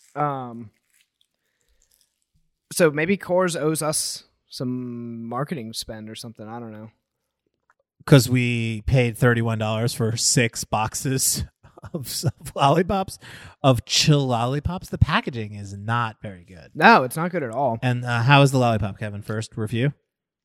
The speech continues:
Speaker 1: Pretty good. I'm, I'm pleasantly surprised.
Speaker 2: Okay. Well, uh, describe the flavors for the, uh, audience at home while I try mine.
Speaker 1: It's a little bit, like, creamy.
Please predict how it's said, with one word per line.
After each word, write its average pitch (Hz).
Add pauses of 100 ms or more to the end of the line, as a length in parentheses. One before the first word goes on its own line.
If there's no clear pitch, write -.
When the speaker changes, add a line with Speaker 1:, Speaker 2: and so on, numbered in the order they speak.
Speaker 1:
Pretty 381
good. 175
I'm, 147 (640)
I'm 190
pleasantly 165
surprised. -
Speaker 2:
Okay. 131
Well, 117
uh, 127 (160)
describe 131
the 120
flavors 101
for -
the, 95
uh, 98
audience 101
at 98
home 98
while 95
I 95
try 92
mine. 87 (2500)
Speaker 1:
It's -
a 359
little 247
bit, 330 (100)
like, 151
creamy. 127